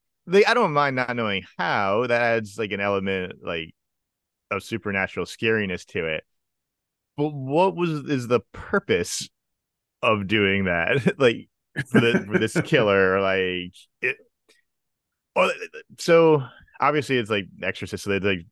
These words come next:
Speaker 1: possession going on, like, the devil and things, like, like, there should be some sort of ritual significance
Speaker 2: Yes. It's never
Speaker 1: for,
Speaker 2: explained.
Speaker 1: for this that will help bring back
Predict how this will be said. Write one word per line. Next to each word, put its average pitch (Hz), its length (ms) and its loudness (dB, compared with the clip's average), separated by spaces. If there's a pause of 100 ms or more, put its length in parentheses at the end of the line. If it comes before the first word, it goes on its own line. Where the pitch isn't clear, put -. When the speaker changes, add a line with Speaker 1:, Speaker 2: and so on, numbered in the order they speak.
(100)
Speaker 1:
possession 101 540 -2
going 95 260 0
on, 92 560 -2
like, 76 160 -6
the 80 60 -10
devil 90 600 -2
and 87 100 -6
things, 92 220 -2
like, 98 140 0
like, 107 240 -2 (1160)
there 180 140 6
should 226 220 4
be 220 100 6
some 175 200 0
sort 156 140 2
of 120 80 4
ritual 127 560 2
significance 98 1120 -4 (320)
Speaker 2:
Yes. 117 540 -4 (360)
It's - 180 -2
never 151 280 6
Speaker 1:
for, 110 60 6
Speaker 2:
explained. 107 240 2
Speaker 1:
for 117 120 4
this 101 460 0
that 104 240 0
will 104 180 -2
help 113 340 -2
bring 104 440 -4
back 98 500 0